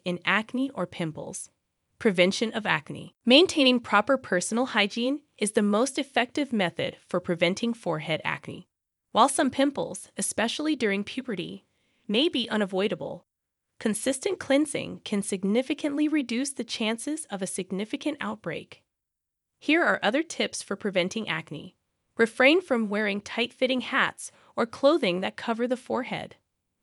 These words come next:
Avoid using harsh skincare products on the forehead. Utilize facial scrubs to cleanse the skin thoroughly.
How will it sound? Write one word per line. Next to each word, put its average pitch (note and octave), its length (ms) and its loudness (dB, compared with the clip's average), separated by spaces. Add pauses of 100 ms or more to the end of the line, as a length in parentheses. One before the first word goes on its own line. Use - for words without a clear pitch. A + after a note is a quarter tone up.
Avoid C4 380 4
using C#4 320 2
harsh B3+ 340 -2
skincare A#3+ 580 -2
products F3+ 480 -2
on F3+ 120 -6
the D#3 80 -6
forehead. - 560 -12 (580)
Utilize F4 460 4
facial A#3+ 320 0
scrubs E3+ 500 -4
to - 140 -12
cleanse G#3+ 400 -4
the B3+ 140 -6
skin F3+ 340 -4
thoroughly. - 580 -10